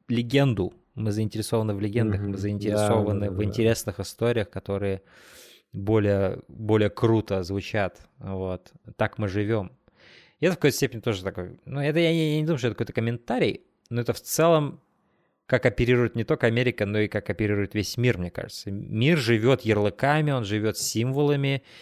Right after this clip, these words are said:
Speaker 1: и правда за-, зачастую никому нахер не интересно. Всем
Speaker 2: М, поэтому
Speaker 1: интересно
Speaker 2: мифы очень в,
Speaker 1: Да.
Speaker 2: в цене. Мифология
Speaker 1: И поэтому
Speaker 2: в цене, сказки в цене.
Speaker 1: И поэтому кино-, кинематограф всегда будет формировать реальность.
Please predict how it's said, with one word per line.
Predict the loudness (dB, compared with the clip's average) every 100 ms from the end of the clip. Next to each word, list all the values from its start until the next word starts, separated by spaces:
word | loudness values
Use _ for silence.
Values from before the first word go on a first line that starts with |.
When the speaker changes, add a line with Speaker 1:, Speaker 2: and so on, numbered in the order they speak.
| -20 -8
Speaker 1:
и | -4
правда | 4 6 6 4
за-, | 2 -2
зачастую | -4 -4 -4 0 0
никому | 2 2 2
нахер | 2 0 0 0
не | 0 -2
интересно. | -2 -2 0 -2 -8 -14 -18 _ -20 -20 _ -4
Всем | 2 4 4
Speaker 2:
М, |
поэтому | 6 6 6
Speaker 1:
интересно | 6 4 4 4
Speaker 2:
мифы | 4
очень | 4 2 2 4 2 0
в, | -4 -2
Speaker 1:
Да. | 2
Speaker 2:
в | 4 4 2 0
цене. | 2 4 4 4 0 -6 -8
Мифология | -4 -2 0 2 6
Speaker 1:
И |
поэтому | 6 6 4
Speaker 2:
в | 4
цене, | 4 2 0 -2 -6 -20 -20
сказки | -14 -4 -2 0 -2 -4
в |
цене. | -2 0 2 0 -2 -8 -12
Speaker 1:
И | 2
поэтому | 4 4 2
кино-, | 2 0 0
кинематограф | 0 2 4 4 2
всегда | -2 -4 0 2
будет | 4 4 2
формировать | 0 2 4 6 6 6 4 0 -6
реальность. | 2 4 4 0 -8 -14 -18